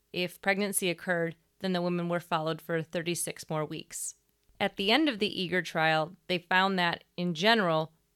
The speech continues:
taking low-dose aspirin did not make a difference with how many pregnancies were lost or how many babies were born compared to placebo. However, when looking at specific subgroups, there were more births in the women who had taken low-dose aspirin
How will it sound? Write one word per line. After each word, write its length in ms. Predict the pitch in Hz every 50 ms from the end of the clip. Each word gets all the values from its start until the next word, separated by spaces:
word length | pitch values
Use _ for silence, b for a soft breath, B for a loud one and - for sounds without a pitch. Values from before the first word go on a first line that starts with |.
| _ _ _
taking 420 | - - 262 262 - 285 277 254
low-dose 440 | 240 226 214 202 202 202 196 196 -
aspirin 640 | - - 180 180 - - - 185 175 170 170 165 -
did 240 | - 175 180 156 151
not 400 | 175 185 190 202 214 233 - -
make 220 | - 185 175 175 175
a 60 | 165
difference 600 | - 170 165 - - 170 160 - - - - - -
with 220 | - 185 185 -
how 180 | - 180 196 202
many 180 | 214 214 214 214
pregnancies 640 | - 208 190 175 175 180 - - - 190 175 156 -
were 120 | 180 170
lost 520 | 160 156 156 151 151 156 139 - - - - _ _
or 340 | - 175 170 170 165 160 165
how 160 | - 196 202
many 220 | 202 208 214 226
babies 440 | 208 190 180 170 160 160 175 165 156
were 120 | 180 175 165
born 420 | 165 185 208 202 180 165 165 185 - -
compared 380 | - 196 190 - 165 156 147
to 60 | 160
placebo. 640 | 156 - 165 160 - - 196 185 - 104 82 - - - _ _ _ _ _ _ _ _ _ _ _ _ _
However, 600 | - 180 190 220 262 285 208 185 170 160 - - _
when 220 | - 185 190 185 185
looking 320 | 185 185 - - 185 175
at 140 | 170 - -
specific 540 | - - - 180 - - - 160 165 - -
subgroups, 880 | - - - - 254 277 247 214 170 160 151 - - - - - - - _ _ _ _ _ _ _
there 100 | - 180
were 140 | 175 175 165
more 280 | 165 175 202 247 269 277
births 600 | 233 202 170 160 156 160 - - - - - -
in 340 | - - 180 175 170 170 165
the 80 | 170 170
women 260 | 175 175 170 170 165
who 120 | 170 180
had 160 | 175 170 160
taken 400 | - 175 170 165 - 170 165 165
low-dose 400 | 160 175 202 202 202 196 185 -
aspirin 540 | 180 165 160 156 - - - 165 160 156 156